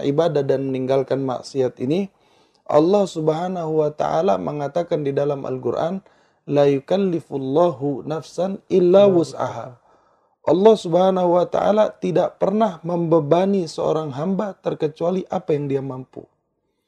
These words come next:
Speaker 1: Allah berikan beban, Allah berikan tuntukan, tuntutan melaksanakan ibadah,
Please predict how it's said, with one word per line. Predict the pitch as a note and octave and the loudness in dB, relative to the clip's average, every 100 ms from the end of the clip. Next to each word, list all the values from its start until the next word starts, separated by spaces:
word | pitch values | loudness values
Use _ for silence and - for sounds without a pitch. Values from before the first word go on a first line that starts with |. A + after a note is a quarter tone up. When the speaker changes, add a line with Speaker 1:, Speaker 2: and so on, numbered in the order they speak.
| _ _ _ - | _ _ _ 0
Speaker 1:
Allah | D#3 G#3+ A3 | 4 6 6
berikan | E3 G3 G3 G#3+ G#3+ G3+ | 6 2 4 2 4 2
beban, | D#3+ D#3 C#3+ E3 D#3+ C#3 A#2 - _ | 0 -2 2 4 4 -2 -8 -16 _
Allah | - D3+ G3 F3+ | -2 4 6 6
berikan | E3 F3 F#3 F3+ | 2 2 2 2
tuntukan, | E3 E3+ D#3 A3 G#3+ A3 G#3+ - | 2 0 2 2 4 2 0 0
tuntutan | F#3+ F3 G#3 G#3 G#3+ F#3+ | 0 4 2 2 2 2
melaksanakan | E3+ F3+ - F3+ G3 - D#3+ - | -2 -4 -4 -4 -2 -2 -4 -4
ibadah, | D#3 F#3 F#3 A3 | 0 2 2 0